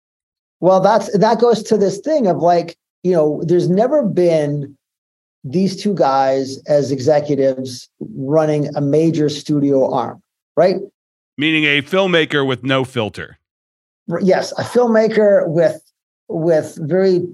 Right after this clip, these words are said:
Speaker 1: active Twitter thumbs.
Speaker 2: A guy who was literally fired from a movie for bad tweets.
Speaker 1: Right. And so these two guys, they're, they're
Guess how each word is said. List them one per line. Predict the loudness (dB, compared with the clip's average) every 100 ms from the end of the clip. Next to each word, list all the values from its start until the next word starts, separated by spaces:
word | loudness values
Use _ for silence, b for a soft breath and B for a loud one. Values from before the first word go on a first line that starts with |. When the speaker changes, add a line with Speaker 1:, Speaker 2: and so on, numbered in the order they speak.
| -14 _ _
Speaker 1:
active | -2 -2 0 -4 -4
Twitter | -2 2 2
thumbs. | 2 2 2 0 -4 -6 -16 _ _
Speaker 2:
A | -8
guy | 0 2 2
who | 2
was | -2
literally | -4 -2 0 0 0 -2 -2 -4
fired | -6 0 2 2 0
from | -4 -6
a | -4
movie | -2 -2 -4 -4 -4
for | -8 -10 -6
bad | -2 -2 -2
tweets. | -8 -10 -10 -20 -20 _ _ _
Speaker 1:
Right. | 0 2 2 -4 -18 _ _ _ -4
And | -2 -2 -6 -6
so | -2
these | 0 0
two | 0
guys, | 0 2 2 0
they're, | 0 0
they're | 2 0